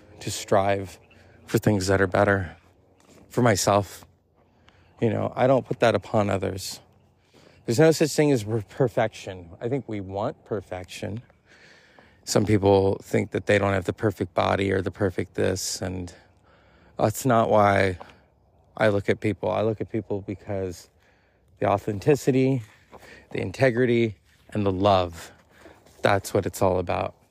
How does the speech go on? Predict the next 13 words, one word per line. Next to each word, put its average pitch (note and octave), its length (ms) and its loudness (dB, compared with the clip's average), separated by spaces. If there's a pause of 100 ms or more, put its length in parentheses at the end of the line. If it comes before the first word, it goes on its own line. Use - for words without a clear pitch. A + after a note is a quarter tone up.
(260)
The A2 80 -2
love F#2 440 -2 (1160)
and, F#2+ 260 -8
um, F#2 380 -4
the G#2 100 -8
connection F#2+ 720 -4
and G2+ 160 -8
the F#2 40 -6
bonds F#2+ 680 -2
that G#2+ 160 -4
we G2+ 160 -2
all F#2+ 100 -4
make F#2+ 500 -8